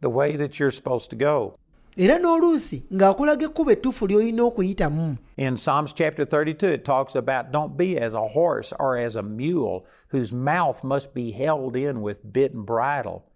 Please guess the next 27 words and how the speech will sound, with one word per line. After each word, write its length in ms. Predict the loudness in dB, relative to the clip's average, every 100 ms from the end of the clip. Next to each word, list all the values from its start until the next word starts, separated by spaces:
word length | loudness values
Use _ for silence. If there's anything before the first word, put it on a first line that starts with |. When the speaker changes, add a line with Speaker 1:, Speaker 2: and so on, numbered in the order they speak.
| -12 -2
Speaker 2:
Kakati 340 | 0 2 0
mu 120 | -2
Zabbuli 680 | -2 -2 -2 2 2 2 2
eya 260 | 0 2 0
ssatu 240 | -4 -2
mu 100 | -2
ebbiri 220 | 0 2
olunyiriri 300 | 2 2 4
lw'omwenda, 540 | 4 4 2 2 0 -4 -10 0
agambye 440 | 2 2 2 2 0
nti, 100 | -2
"Temuba 380 | -2 0 -2 -2
ng'embalaasi 600 | -4 -2 0 0 -2 -2
n'ennyumbu 640 | -2 -2 -2 -2 -4 -6 -8 _ -4
ezitalina 500 | -4 -2 -2 0 -2
magezi 520 | 0 0 0 -4 -4
ezigwanira 600 | -4 -2 0 0 2 0
okusibibwa 580 | 0 -4 -2 -2 0 0
ebyuma 540 | 2 2 0 0 -2 -8 -20 -4 4
n'olukoba 560 | 6 6 4 2 0
okuziziyiza." 840 | -2 -8 -6 -6 -6 -6 -6 -8 -10 _ _
Speaker 1:
And 120 | -8 -4
again, 320 | -2 -2 -2
sometimes 580 | -2 -2 -2 -4 -4 -6
people 400 | -6 -2 -2 -2 -4
that 100 | -2
aren't 320 | -2 -2